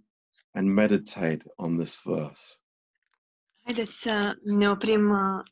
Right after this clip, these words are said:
Speaker 2: puțin aici. Dacă nu aveți Biblia la dumneavoastră, vă rog să o, uh, să vi-o aduceți. Și haideți să, uh, ne luăm un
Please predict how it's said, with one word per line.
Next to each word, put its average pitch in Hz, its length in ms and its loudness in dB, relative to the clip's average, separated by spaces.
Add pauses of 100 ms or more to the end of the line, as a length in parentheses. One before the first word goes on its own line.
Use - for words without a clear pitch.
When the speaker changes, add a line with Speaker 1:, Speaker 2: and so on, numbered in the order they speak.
(140)
Speaker 2:
puțin 202 360 -4
aici. 185 580 -2
Dacă 208 240 -4
nu 208 180 2
aveți 196 380 -4
Biblia 208 480 -4
la 190 100 2
dumneavoastră, 190 640 -2
vă 185 100 -4
rog 185 180 -2
să - 180 -8
o, 180 200 -4 (200)
uh, 185 240 -8
să - 160 -12
vi-o 185 140 -2
aduceți. - 1600 -8 (300)
Și - 140 -8
haideți 214 420 -2
să, 220 120 0 (680)
uh, 202 200 2
ne 196 120 -2
luăm 202 320 2
un 196 60 2